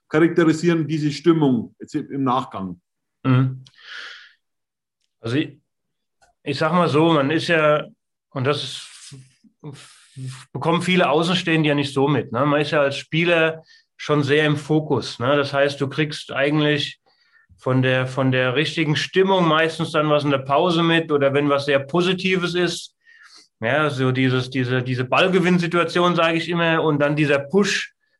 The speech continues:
Speaker 2: von den Fans, das kriegst du extrem mit. Ja, aber sag ich, diese, diese Gesänge und so, das kriegt man nicht unbedingt immer so mit, ne, weil man schon sehr im Fokus drin ist. Aber ich fand, dass das Stadion trotzdem einen schönen,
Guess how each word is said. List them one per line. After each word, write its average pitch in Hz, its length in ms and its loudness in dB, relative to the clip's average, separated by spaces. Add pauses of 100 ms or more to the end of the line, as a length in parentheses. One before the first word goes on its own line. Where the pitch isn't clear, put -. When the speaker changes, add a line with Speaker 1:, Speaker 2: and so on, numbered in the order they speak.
Speaker 2:
von 143 160 -2
den 139 160 0
Fans, 156 440 -2
das 131 180 -4
kriegst - 280 -4
du 151 120 0
extrem 143 520 -2
mit. 135 260 -2 (580)
Ja, 135 260 0
aber 135 380 2
sag 135 220 2
ich, 131 140 -8
diese, 127 240 -4
diese 123 640 0 (380)
Gesänge 135 420 -2
und 175 140 2
so, 165 220 2
das 151 180 -2
kriegt 180 220 -6
man 160 120 0
nicht 165 200 -2
unbedingt 156 440 -2
immer 151 200 -2
so 127 100 -2
mit, 131 260 -4
ne, 147 200 0
weil 135 120 2
man 139 100 0
schon 139 260 -2
sehr 135 160 2
im 135 80 -4
Fokus 143 460 -4
drin 113 200 -8
ist. 107 220 -12 (720)
Aber 104 220 -4
ich 131 180 -2
fand, 143 340 0 (380)
dass 123 160 -4
das 123 240 -4
Stadion 135 440 -2
trotzdem 143 480 -2
einen 135 100 2
schönen, 135 540 0